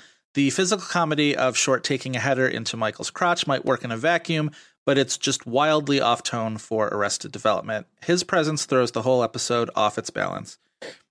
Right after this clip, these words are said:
Even the Ron Howard narration and its repetition of "he's not their real uncle" isn't really all that funny. There are, like, a billion better narration bits on the, in the history of the show. Also, it probably deserves to be said, and it's not really the episode's fault exactly, but recent events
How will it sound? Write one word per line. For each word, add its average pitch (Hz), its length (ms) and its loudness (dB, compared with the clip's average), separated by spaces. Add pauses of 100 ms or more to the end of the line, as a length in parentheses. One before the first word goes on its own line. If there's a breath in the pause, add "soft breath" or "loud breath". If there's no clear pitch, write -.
(540)
Even 220 220 2
the 220 100 2
Ron 190 200 2
Howard 165 280 2
narration 143 540 0
and 131 140 -2
its 127 140 -4
repetition 143 640 -2
of 135 360 0
"he's 123 180 -4
not 123 180 0
their 127 120 2
real 123 220 2
uncle" 165 400 2
isn't 147 300 -2
really 127 240 2
all 113 140 2
that 110 160 0
funny. 110 280 -4
There 107 300 4
are, 107 60 -2
like, 107 300 -4 (300)
a 131 80 0
billion 120 420 0
better 107 440 2 (400 soft breath)
narration 110 500 -2
bits 104 320 -4
on 107 220 -2
the, 107 260 0
in 110 140 -6
the 107 80 0
history 101 300 -4
of 104 60 -4
the - 80 -8
show. - 280 0 (800 soft breath)
Also, 233 340 2
it 214 100 0
probably 214 280 2
deserves 180 340 0
to - 80 -6
be 180 100 0
said, 127 440 2
and 135 200 -2
it's 131 140 -6
not 175 160 0
really 156 260 2
the 143 120 2
episode's 139 440 -2
fault 160 380 -2
exactly, 117 540 -2
but - 180 -4
recent 160 300 0
events 143 420 -2